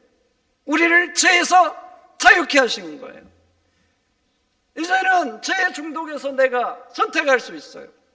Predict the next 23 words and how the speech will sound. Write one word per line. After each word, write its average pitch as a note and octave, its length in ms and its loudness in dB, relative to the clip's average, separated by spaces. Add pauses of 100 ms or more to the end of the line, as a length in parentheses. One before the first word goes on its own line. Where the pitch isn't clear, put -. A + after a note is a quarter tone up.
(120)
왜냐하면 C#4+ 640 0 (400)
죄의 F4 280 4
소욕만 C#4+ 540 0
있는 A3+ 280 -6
게 G#3 100 -6
아니에요. E3+ 300 -10
육신의 C4 440 -2
소욕만 B3 500 -4
있는 G#3 220 -12
게 G3 100 -12
아니라 E3 220 -8
성령의 D#4+ 520 -4
소욕이 C4 360 -6
있잖아요. - 480 -14 (920)
이제 D#4 140 -6
선택할 D4 560 2
수 - 140 -14
있어요. - 320 -20 (420)
그런데 F#4+ 420 4
내가 A#3 540 2 (1600)
육체의 E4+ 440 0
기회로 A3+ 320 0
삼으면 E3 640 -12